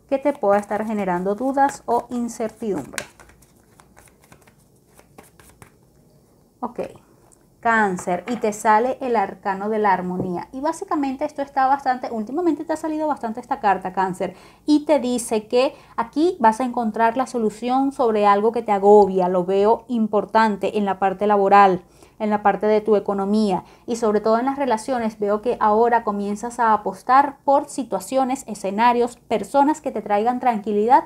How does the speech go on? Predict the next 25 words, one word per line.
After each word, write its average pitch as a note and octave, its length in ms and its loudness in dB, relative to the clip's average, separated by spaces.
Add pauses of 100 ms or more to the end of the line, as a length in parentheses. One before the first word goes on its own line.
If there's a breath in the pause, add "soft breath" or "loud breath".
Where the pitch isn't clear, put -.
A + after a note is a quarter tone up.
y E4 100 -6
no D#4 220 0
problemas. F#3 600 -4
Veo G#3+ 280 -2
que D4 260 0 (380 loud breath)
comienzas B3 500 -2
como D4 320 0
a B3+ 80 2
valorar A#3 500 2
más C4+ 360 -2 (480 soft breath)
tu C4 120 6
amor G#3+ 280 0
propio, G#3 400 2
tu A#3 140 -6
tranquilidad, G#3 800 2
tu C4+ 100 0
armonía A#3+ 560 0
y A#3+ 140 0
no A#3 160 0
permitirás C#4+ 640 4
que C4+ 300 -6
cualquiera A#3 720 2
venga A3+ 580 0
a, B3+ 380 2 (340 soft breath)
eh, G3+ 580 2